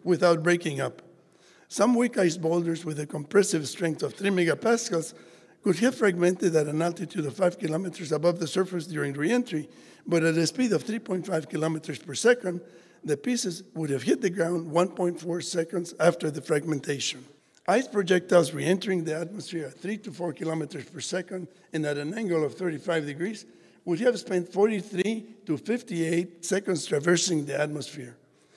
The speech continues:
In two thousand nineteen, I conducted an experiment to determine how much ice would melt during one minute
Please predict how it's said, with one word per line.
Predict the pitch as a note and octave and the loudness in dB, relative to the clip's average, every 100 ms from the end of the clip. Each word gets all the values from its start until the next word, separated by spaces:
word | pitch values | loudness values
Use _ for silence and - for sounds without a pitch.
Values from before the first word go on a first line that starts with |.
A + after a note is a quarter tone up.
| - - | -10 0
In | E3 | 0
two | B3 | 0
thousand | B3+ A3 E3+ D3 C#3+ | 0 0 0 -2 0
nineteen, | F3 D#3+ E3+ F#3 G#3 - - - | 0 -2 -2 -4 -4 -12 -20 -6
I | D#3+ | -4
conducted | E3 E3 F3 A#3+ A#3+ F#3+ | -2 -2 0 0 0 0
an | F3 D#3+ | 0 -2
experiment | C3+ - E3+ F3+ F3+ - | -4 -2 -2 0 -2 -2
to | |
determine | D3 C#3 F3 E3+ D3 | -4 0 0 2 4
how | G3 | 4
much | A#3+ A3 G#3+ | 6 2 2
ice | E3 E3+ | 2 2
would | D#3 C3+ | -2 -4
melt | D3+ F3+ G3+ - - - | 0 0 -2 -14 -20 -6
during | D#3 D3 C#3+ | -2 -2 2
one | F3 G3 | 2 4
minute | F#3 F#3+ F#3+ - | 2 2 0 -2